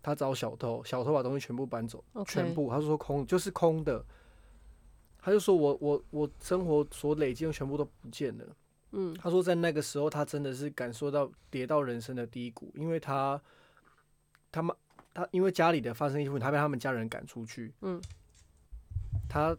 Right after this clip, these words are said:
Speaker 1: 就是打他妈妈，
Speaker 2: OK。
Speaker 1: 就是不，不是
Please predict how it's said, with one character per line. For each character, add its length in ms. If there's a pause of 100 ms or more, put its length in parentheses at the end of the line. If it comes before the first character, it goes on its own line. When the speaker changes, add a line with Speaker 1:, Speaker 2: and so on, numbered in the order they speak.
Speaker 1:
就 100
是 360 (100)
打 160
他 160
妈 160
妈， 220 (380)
Speaker 2:
OK。 200
Speaker 1:
就 100
是 120 (120)
不， 120
不 160
是 180